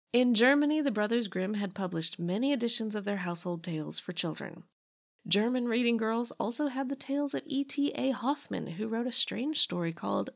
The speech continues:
The Nutcracker and the Mouse King in eighteen sixteen, well before Alice in Wonderland, though it certainly shares some common elements. In Switzerland, Johanna Spyri wrote the internationally famous Heidi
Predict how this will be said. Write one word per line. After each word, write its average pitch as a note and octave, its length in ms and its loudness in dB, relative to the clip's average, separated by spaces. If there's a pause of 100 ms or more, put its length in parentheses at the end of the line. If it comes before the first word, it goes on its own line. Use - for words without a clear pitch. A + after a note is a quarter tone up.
(100)
The F#3 100 -4
Nutcracker A#3+ 840 -4
and A3 200 -4
the G3+ 60 -2
Mouse F#3+ 320 -4
King G3 480 -2
in C#4+ 100 0
eighteen C#4 380 0
sixteen, F#3 580 -4 (380)
well D4 460 2
before D#4 400 0
Alice C4 320 2
in B3+ 140 0
Wonderland, G3+ 560 0
though B3+ 140 -2
it C#4 100 -6
certainly C4+ 480 -4
shares A#3+ 340 -2
some G#3+ 160 -4
common A3 360 -2
elements. G3+ 560 -2 (420)
In A3 180 -4
Switzerland, C#4 720 0 (140)
Johanna A3 440 0
Spyri A3+ 600 0
wrote G3+ 280 -2
the B3 160 -4
internationally B3 760 -4
famous A#3+ 420 -4 (180)
Heidi A3+ 440 0